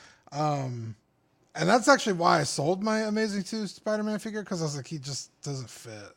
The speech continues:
And then that was, like, way before we even got the Spider-Man Homecoming. Um, but yeah, I love the original figure of this. I think this is a huge upgrade. I saw, um,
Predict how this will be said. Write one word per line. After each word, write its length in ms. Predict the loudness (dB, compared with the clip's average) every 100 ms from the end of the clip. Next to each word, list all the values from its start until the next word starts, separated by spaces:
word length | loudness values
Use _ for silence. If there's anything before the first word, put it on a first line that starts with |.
| -12
And 120 | -10
then 220 | -10 -12 -14 _ -20 -2
that 120 | 0
was, 160 | 0
like, 160 | -4 -6
way 140 | -6 -6
before 320 | -10 -12 -10
we 120 | -10
even 180 | -8 -10
got 260 | -10 -12 -14
the 160 | -16
Spider-Man 540 | -16 -16 -16 -14 -12 -12
Homecoming. 500 | -12 -10 -8 -8 -10 _ _ -20 -20 -18 -2
Um, 600 | 2 2 0 -2 -4 -8 _ _ _ _ _ _ -20 -20 _
but 160 | 0 4
yeah, 200 | 6 8
I 140 | 8
love 440 | 8 4 6 6 4
the 120 | 2
original 420 | 4 2 4 0
figure 360 | -2 -4 -2 -4
of 140 | -2
this. 400 | -2 -2 -2 -6 -10
I 220 | -4 -2
think 220 | 0 0 0
this 200 | -2 -4
is 140 | -6
a 60 | -8
huge 520 | -8 -6 -4 -4 -4
upgrade. 540 | -8 -8 -8 -8 -6
I 160 | -6 -6
saw, 280 | -6 -4 -4
um, 600 | -6 -8 -8 -8 -8